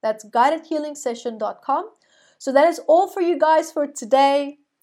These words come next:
And I do hope that it helps, and keep asking these really great questions. I love answering them.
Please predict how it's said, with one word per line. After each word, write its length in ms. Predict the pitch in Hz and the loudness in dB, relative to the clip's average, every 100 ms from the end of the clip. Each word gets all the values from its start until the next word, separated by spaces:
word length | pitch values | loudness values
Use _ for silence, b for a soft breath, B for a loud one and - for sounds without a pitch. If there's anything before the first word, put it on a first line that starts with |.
| _ | _
And 120 | 247 | 0
I 100 | 262 | 0
do 280 | 240 311 330 | 0 -2 -4
hope 240 | 302 285 | -2 -2
that 180 | 269 240 | 0 -2
it 120 | 226 | -2
helps, 340 | 226 240 233 - | -6 -4 -4 -6
and 180 | 240 226 | -10 -2
keep 320 | 320 330 320 | -2 -2 0
asking 420 | 269 285 - 262 | 0 0 -4 -10
these 160 | 262 233 | -10 -10
really 420 | 226 254 330 330 | -10 -6 -4 -4
great 280 | 320 254 233 | -2 -2 -2
questions. 560 | - 254 - 254 247 233 | -8 -8 -8 -14 -14 -12
I 60 | 240 | -8
love 400 | 233 240 269 269 | -2 2 2 0
answering 520 | 226 226 233 - 208 202 | -8 -10 -12 -14 -14 -10
them. 280 | 196 196 | -10 -12